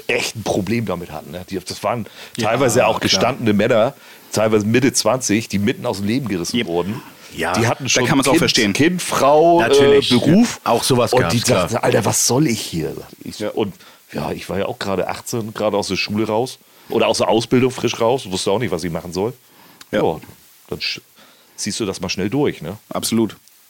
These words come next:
Speaker 1: Ja.
Speaker 3: Ja, aber zum Beispiel unser, unser alter Freund Marc,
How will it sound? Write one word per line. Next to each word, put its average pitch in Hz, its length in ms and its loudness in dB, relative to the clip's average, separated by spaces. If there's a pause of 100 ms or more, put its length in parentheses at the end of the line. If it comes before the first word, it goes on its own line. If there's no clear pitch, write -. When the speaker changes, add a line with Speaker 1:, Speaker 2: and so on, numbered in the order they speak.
(160)
Speaker 1:
Ja. - 80 -6 (120)
Speaker 3:
Ja, 127 220 -2
aber 107 380 0
zum 127 140 -2
Beispiel 131 220 0
unser, 110 400 0
unser 107 400 0
alter 113 220 0
Freund 107 320 0
Marc, 104 440 -2